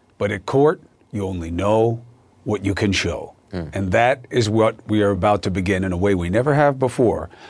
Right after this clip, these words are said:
Speaker 1: with respect to Donald John Trump. Good to see you, Coop. I am Chris Cuomo. Welcome to Prime Time.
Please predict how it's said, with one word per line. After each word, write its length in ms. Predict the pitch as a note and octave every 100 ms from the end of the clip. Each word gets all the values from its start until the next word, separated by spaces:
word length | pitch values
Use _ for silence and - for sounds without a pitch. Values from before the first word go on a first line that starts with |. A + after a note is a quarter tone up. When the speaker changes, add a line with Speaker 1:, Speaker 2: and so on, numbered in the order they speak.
| -
Speaker 1:
with 180 | G#2+ F#2+
respect 380 | G#2+ - G#2+ -
to 80 | G2
Donald 400 | G#2+ G#2 G2+ F2+
John 420 | G2 F#2+ F#2 F2+ - -
Trump. 340 | - F#2 - _ _
Good 160 | A2 G2+
to 40 |
see 160 | - C#3
you, 100 | B2
Coop. 320 | C#3 C3 - - -
I 160 | G#2 B2
am 160 | C3 B2
Chris 200 | C3 -
Cuomo. 400 | B2 B2+ B2 A#2
Welcome 300 | A#2 A#2+ C3+
to 80 |
Prime 340 | B2+ C3+ C3+ B2+
Time. 320 | C3+ C3